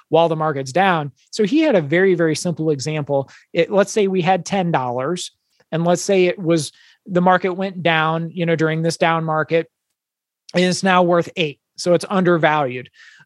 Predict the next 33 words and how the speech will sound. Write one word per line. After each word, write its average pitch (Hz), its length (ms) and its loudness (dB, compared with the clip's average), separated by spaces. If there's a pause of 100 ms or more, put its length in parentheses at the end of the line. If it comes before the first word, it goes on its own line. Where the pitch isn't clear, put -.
(120)
What 175 360 0
we're 240 160 6
talking 208 340 0
about 175 220 2
doing 156 180 -2
is 143 140 -8
paying 185 280 0
taxes 190 380 0
on 185 180 2
the 202 120 -4 (200)
eight 143 300 -2 (480)
and 160 140 0
then 156 160 0
moving 196 480 4
that 180 260 -2
to - 140 -4
your 165 120 2
Roth 151 360 0
I 143 160 -4
R 135 160 -2
A. 156 360 2 (220)
So - 180 0
when 180 200 2
the 175 60 0
market 170 380 2
rebounds, 156 960 0 (260)
the 175 220 2
eight 202 200 0
becomes 170 440 -4
twelve 180 720 2 (260)
inside 196 680 2
of 156 180 2
your 147 520 2